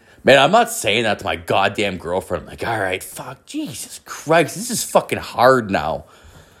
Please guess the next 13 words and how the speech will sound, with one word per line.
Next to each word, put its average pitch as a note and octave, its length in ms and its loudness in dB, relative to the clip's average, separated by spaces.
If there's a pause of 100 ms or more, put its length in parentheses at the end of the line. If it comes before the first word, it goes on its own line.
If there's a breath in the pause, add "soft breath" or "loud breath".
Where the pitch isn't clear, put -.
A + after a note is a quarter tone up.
(240 soft breath)
I A#2 160 2
was A#2+ 120 4
like, G#2+ 100 6
"I C3 140 8
don't A2+ 160 2
know, F#2+ 140 0
man. A#2 180 2
Like, A#2+ 200 2
there's, D3+ 240 0
there's D#3+ 360 6
no G#3+ 180 0
ver-, F#3 280 0
there's, E3 260 2